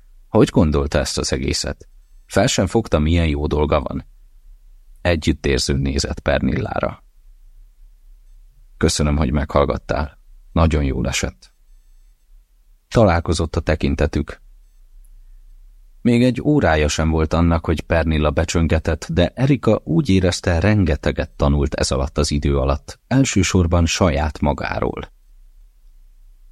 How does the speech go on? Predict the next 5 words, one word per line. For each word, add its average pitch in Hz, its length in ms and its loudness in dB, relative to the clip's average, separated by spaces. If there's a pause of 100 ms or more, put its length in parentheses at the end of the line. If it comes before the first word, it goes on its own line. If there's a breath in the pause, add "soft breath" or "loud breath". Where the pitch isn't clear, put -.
(500)
És 98 260 0
most 120 320 0
hogyan 82 340 0
tovább? 87 480 0 (1400)
Hazamegyek. - 840 -4